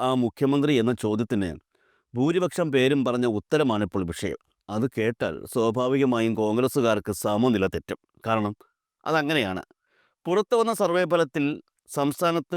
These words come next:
അടുത്ത് നടക്കാനിരിക്കുന്ന നിയമസഭാ തെരഞ്ഞെടുപ്പിൽ മുഖ്യമന്ത്രി സ്ഥാനത്തേക്ക് കൂടുതൽ പേരും പിന്തുണച്ചിരിക്കുന്നത്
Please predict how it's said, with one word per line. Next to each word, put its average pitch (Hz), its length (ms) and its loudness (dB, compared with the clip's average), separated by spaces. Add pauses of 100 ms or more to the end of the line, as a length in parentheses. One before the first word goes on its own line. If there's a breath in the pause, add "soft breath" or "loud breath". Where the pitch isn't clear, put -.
അടുത്ത് 135 280 0
നടക്കാനിരിക്കുന്ന 151 680 0
നിയമസഭാ 131 540 2
തെരഞ്ഞെടുപ്പിൽ 127 520 2
മുഖ്യമന്ത്രി 127 480 2
സ്ഥാനത്തേക്ക് 123 600 0
കൂടുതൽ 110 360 2
പേരും 117 360 2
പിന്തുണച്ചിരിക്കുന്നത് 104 920 -2